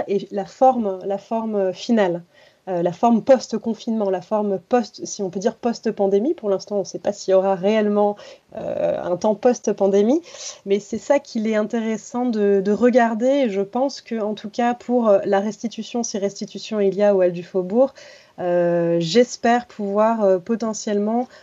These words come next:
euh, ré-, recueillir dans une édition ces écarts-là qui ont pu exister, euh, durant ce temps de crise,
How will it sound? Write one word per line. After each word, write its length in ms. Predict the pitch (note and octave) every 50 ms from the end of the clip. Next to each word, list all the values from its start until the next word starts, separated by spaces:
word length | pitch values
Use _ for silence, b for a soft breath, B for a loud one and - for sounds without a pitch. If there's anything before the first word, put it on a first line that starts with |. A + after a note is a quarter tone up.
| B B _
euh, 220 | - F#3 F3+ F3 F3
ré-, 180 | F#3+ G3+ - - _ - - C#3+ A#2+ A#2+ A2+
recueillir 460 | A2 - A3 A3+ G#3+ - B3+ B3+ B3+ A#3
dans 120 | A3+ G#3+
une 200 | G3+ G3 G#3+ A3
édition 460 | A#3 A3+ G#3 A3+ A#3 - - C4+ C#4+
ces 280 | C#4 - A#3 G#3 F#3+ A3+
écarts-là 520 | A#3+ - C4 A#3 A3 G#3+ A3 A3+ A#3 A#3+
qui 260 | A#3+ - - A3+ A3+
ont 100 | A#3 A#3
pu 180 | A3+ - - A#3
exister, 600 | A3 G3 F#3+ G#3 G#3+ - - - A#3 A#3+ B3 B3
euh, 80 | G#3 F#3+
durant 320 | F3 E3 G#3 G3+ G#3+ A3
ce 160 | G#3+ - - G3+
temps 340 | G3 - - A#3 A#3+ B3
de 140 | A#3 G3 G3
crise, 480 | F#3+ - - - - A#3 A3 F#3+ F#3